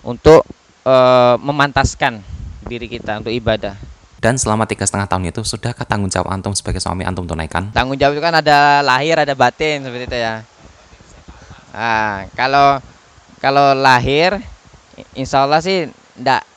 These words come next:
Speaker 1: aman, alhamdulillah, karena kita membawa rezeki masing-masing. Yang batin ini yang sulit. Jadi untuk tanggung jawab secara batin, saya masih, masih belajar, masih terus belajar,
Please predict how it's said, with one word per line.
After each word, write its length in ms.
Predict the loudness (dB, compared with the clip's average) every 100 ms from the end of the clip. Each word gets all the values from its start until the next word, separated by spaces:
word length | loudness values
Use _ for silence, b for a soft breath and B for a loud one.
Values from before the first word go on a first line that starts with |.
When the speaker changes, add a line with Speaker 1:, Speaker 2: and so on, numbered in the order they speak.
| _ _ _ -6
Speaker 1:
aman, 320 | -2 2 2
alhamdulillah, 480 | 4 2 0 2 4 4
karena 240 | 2 0
kita 240 | -2 0 0
membawa 320 | 4 8 8
rezeki 320 | 6 2 0
masing-masing. 640 | 0 0 0 -2 -2 -6 -8 b b
Yang 140 | 0 4
batin 480 | 6 6 4 -4
ini 160 | -4 -4
yang 80 | -4
sulit. 400 | -4 -2 -2 -4 -10 -20 _ _ _ _ -14
Jadi 240 | -6 -4
untuk 160 | -2 2
tanggung 320 | 2 2 -4
jawab 240 | 4 4 4
secara 560 | 2 4 4 6 4
batin, 640 | 6 4 4 2 2 0 -12 _ _ _ _ _ _ _ _ _ _ -4
saya 160 | 0
masih, 320 | 0 0 -4 -8 -14 _ _ _ _ _ -8
masih 320 | -4 -2 -2
belajar, 560 | 0 -2 -2 -4 -4 -4
masih 240 | -4 0
terus 240 | 0 0
belajar, 480 | 0 0 0 -4 -6